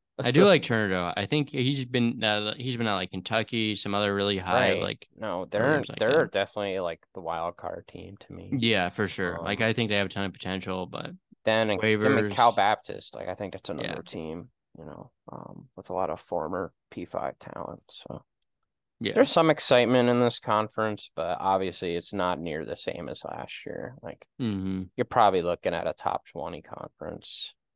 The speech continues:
Speaker 2: Maybe Grand Canyon, with how good they are this year, boosts them up a
Speaker 1: Yeah.
Speaker 2: little bit, 'cause
Speaker 1: They're,
Speaker 2: they're
Speaker 1: they're
Speaker 2: gonna
Speaker 1: not gonna
Speaker 2: be
Speaker 1: be eleventh
Speaker 2: really
Speaker 1: this
Speaker 2: good.
Speaker 1: year.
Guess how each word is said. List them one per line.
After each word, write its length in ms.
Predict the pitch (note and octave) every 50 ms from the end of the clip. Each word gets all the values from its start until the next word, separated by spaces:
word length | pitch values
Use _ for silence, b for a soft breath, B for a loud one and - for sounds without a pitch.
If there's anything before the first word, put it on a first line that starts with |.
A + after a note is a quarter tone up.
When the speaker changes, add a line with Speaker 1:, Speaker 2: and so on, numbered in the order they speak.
| _ _ _ -
Speaker 2:
Maybe 420 | D#2+ E2+ E2+ F2 F2 F2 F#2 F#2 F#2
Grand 280 | - F#2+ F2+ F2+ F2 F2
Canyon, 840 | - - F#2 E2+ E2+ F2 F2 E2+ E2+ E2 E2 D#2+ D#2+ E2 D2+ - - _ -
with 140 | F#2 F2
how 160 | - G2 F2+ F2
good 280 | F2 - G2 G2+ G2
they 160 | F#2 G2 G2+
are 200 | G2 F#2 F#2+ F#2+
this 280 | F2 G2 - - - -
year, 280 | G2+ F#2+ F2 F2+ F#2+ - -
boosts 300 | F2 F#2+ F#2+ - - -
them 200 | - F2+ E2+ F#2+ G2+
up 120 | B2+ - -
a 40 | G2+
Speaker 1:
Yeah. 60 | -
Speaker 2:
little 240 | E3+ F3 F3 F3+ F3
bit, 280 | F3+ F#3 F#3 F#3 F3 -
'cause 100 | F#3+ D3
Speaker 1:
They're, 120 | E3 E3+
Speaker 2:
they're 80 | - -
Speaker 1:
they're 80 | D3+ D#3
Speaker 2:
gonna 120 | D3+ C#3+
Speaker 1:
not 100 | C3+ C3+
gonna 120 | B2 A#2+ A2+
Speaker 2:
be 80 | A2 A2
Speaker 1:
be 40 | G#2+
eleventh 360 | G2+ F#2+ G2 G2 F#2+ G2 F2+
Speaker 2:
really 100 | D#2+ D#2+
Speaker 1:
this 160 | G#2 G2+ -
Speaker 2:
good. 80 | - -
Speaker 1:
year. 400 | G2+ G2 G2 G2 G2 G2 F#2 -